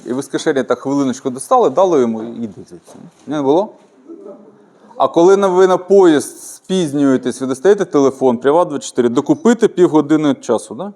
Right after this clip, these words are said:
Ні? А зимову куртку дістали з шафи, а там ще два тижні відпустки у кишені лежить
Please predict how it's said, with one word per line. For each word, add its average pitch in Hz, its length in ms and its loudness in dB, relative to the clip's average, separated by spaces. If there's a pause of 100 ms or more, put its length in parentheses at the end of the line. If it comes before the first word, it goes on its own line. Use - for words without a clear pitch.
(100)
Ні? 202 220 -10 (320)
А 135 160 0
зимову 190 460 2
куртку 190 360 0
дістали 180 480 0
з - 140 -10
шафи, 131 300 0
а 123 60 2
там 156 180 -2
ще 147 140 -4
два 139 180 0
тижні 139 380 -2
відпустки 131 480 -4
у 117 100 -2
кишені 110 420 -4
лежить 98 420 -4